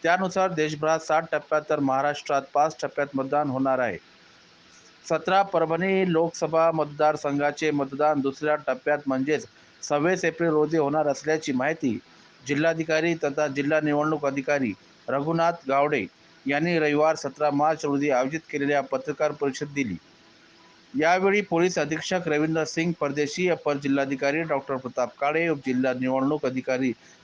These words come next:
जनार्दन विधाते, नायब तहसीलदार रेड्डी यांची उपस्थिती होती.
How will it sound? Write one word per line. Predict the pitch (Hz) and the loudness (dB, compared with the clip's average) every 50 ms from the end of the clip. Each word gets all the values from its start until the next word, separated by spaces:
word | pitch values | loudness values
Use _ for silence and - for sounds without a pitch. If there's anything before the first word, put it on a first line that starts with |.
| - 127 | -12 -6
जनार्दन | 131 139 143 143 143 135 135 143 131 127 | -4 -2 0 0 0 0 0 0 0 0
विधाते, | 123 127 120 139 147 151 - 170 175 175 | 0 0 -2 -2 -4 -2 -2 -2 -2 0
नायब | 160 151 139 139 147 143 - - | 2 2 2 2 2 0 0 -2
तहसीलदार | 139 131 - 147 139 131 139 139 139 131 | -2 -2 -2 -4 -2 2 2 2 2 0
रेड्डी | 127 139 151 165 165 117 92 - - - - - - - | -2 -6 -4 -4 -4 -4 -6 -8 -12 -20 -20 -18 -6 -4
यांची | 143 151 160 156 - 165 | -2 -2 -2 0 -2 -2
उपस्थिती | 151 - 156 151 - - 151 160 180 170 | 0 0 -4 -4 -2 -6 -6 -4 -2 -2
होती. | 160 160 - - 98 | -2 -2 -2 -4 -6